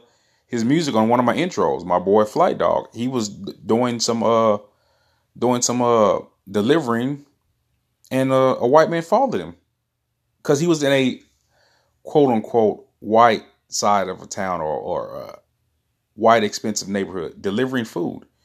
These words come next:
And so the white man deemed it necessary for him to follow him around and take his picture and all this other shit, man, you know? So this is what we're dealing with, all right?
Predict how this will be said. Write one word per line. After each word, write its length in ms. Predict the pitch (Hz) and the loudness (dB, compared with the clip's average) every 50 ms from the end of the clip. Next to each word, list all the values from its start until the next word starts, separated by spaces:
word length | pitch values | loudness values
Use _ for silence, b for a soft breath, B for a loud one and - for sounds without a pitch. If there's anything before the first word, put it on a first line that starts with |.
| _ _ _ _ - | _ _ _ _ -8
And 120 | 104 101 | -6 -2
so 160 | - 117 110 | 0 2 2
the 60 | 104 | 4
white 260 | 92 104 127 135 120 120 | 4 6 6 4 4 2
man 200 | 110 104 95 85 | -2 -6 -6 -6
deemed 280 | 101 110 120 120 110 | -6 -6 -6 -6 -6
it 100 | 110 101 | -6 -6
necessary 480 | 104 117 120 - - - - 101 95 95 | -6 -6 -6 -8 -8 -8 -6 -6 -6 -6
for 180 | - - 87 | -8 -10 -10
him 200 | 90 98 98 95 92 | -8 -6 -8 -8 -8
to 100 | - - | -10 -10
follow 300 | - - 107 110 107 92 | -2 2 2 4 4 2
him 180 | 98 95 85 | -2 -6 -6
around 460 | 87 87 90 98 107 95 85 85 87 - b b b b b b b b b b | -6 -2 0 0 0 0 -2 -4 -6 -10 b b b b b b b b b b
and 120 | - 85 82 | -14 -12 -6
take 200 | - 110 101 98 | -4 -4 -4 -4
his 100 | 104 - | -4 -6
picture 360 | - - 156 147 - - 85 | -6 -6 -8 -8 -6 -6 -4
and 100 | 90 95 | 0 2
all 120 | 101 110 110 | 4 4 4
this 80 | 110 | 2
other 180 | 143 156 156 92 | 0 -4 -6 -6
shit, 260 | - - - - 78 | -8 -10 -10 -12 -12
man, 180 | 78 80 80 85 | -12 -12 -12 -12
you 80 | 90 | -12
know? 260 | 87 85 82 87 101 - b b b b b b b b | -10 -8 -8 -8 -10 -12 b b b b b b b b
So 300 | - - 143 131 123 - - | 4 6 6 6 6 4 2
this 220 | 110 165 190 - 226 | 2 2 2 2 0
is 80 | 220 | 2
what 200 | 196 202 196 175 | 4 4 4 4
we're 100 | 170 160 | 2 2
dealing 320 | 143 165 208 233 180 135 117 | 4 4 4 4 2 0 -4
with, 200 | 104 87 - - _ _ _ - - - _ _ _ _ - - - - - - | -6 -10 -12 -14 _ _ _ -20 -20 -20 _ _ _ _ -20 -20 -20 -16 -4 0
all 140 | 139 131 | 2 4
right? 220 | 131 135 139 143 | 6 6 6 4